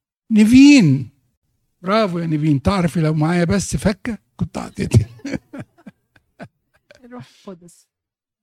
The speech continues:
Speaker 1: الروح القدس في داخلكم. إن كان الروح القدس في داخلك وشغال وبيعمل،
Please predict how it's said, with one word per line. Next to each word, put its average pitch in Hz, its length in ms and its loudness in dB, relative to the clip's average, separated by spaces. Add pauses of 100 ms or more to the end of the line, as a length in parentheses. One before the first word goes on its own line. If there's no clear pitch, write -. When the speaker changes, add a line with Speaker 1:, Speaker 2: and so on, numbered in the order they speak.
Speaker 1:
الروح 226 640 0
القدس 220 840 -6
في 240 320 -2
داخلكم. 214 920 -2 (2500)
إن 214 180 4
كان 311 380 2
الروح 254 520 2
القدس 285 600 0
في 214 240 -2
داخلك 170 720 -2 (2000)
وشغال 175 1080 0 (2250)
وبيعمل، 170 800 0